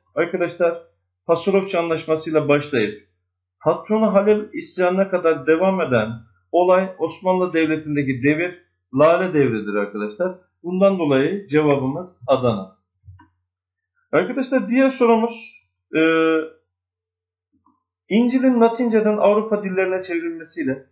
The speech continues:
kiliseye ve din adamlarına olan güvenin sarsılması demiş.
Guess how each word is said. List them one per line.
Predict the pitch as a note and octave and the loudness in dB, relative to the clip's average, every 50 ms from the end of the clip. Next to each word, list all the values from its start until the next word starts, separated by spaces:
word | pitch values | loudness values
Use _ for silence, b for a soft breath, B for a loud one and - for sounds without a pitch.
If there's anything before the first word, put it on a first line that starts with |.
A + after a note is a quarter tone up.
| _ - | _ -10
kiliseye | - G3 G3+ G3+ G3 - F#3 F3 E3+ | -6 -6 -6 -6 -2 0 0 0 0
ve | E3 D#3+ | 0 -2
din | F#3 F#3 | -2 0
adamlarına | F3+ E3 D#3+ D#3+ D#3 D#3 D3+ D3+ D3+ D3+ | 0 2 2 2 2 4 4 2 4 2
olan | D3+ D3+ D3+ C#3+ C3+ | 0 0 0 0 0
güvenin | C3+ C#3+ C#3+ D3 | 0 0 0 0
sarsılması | C#3 C#3+ - C#3 C3+ C3 - C#3 C3 C3+ C3+ - C#3+ B2+ | -2 -2 0 -2 -2 -2 -4 -6 -8 -8 -8 -8 -10 -10
demiş. | A#2+ A2 G#2 - - - - _ | -8 -8 -8 -10 -14 -20 -20 _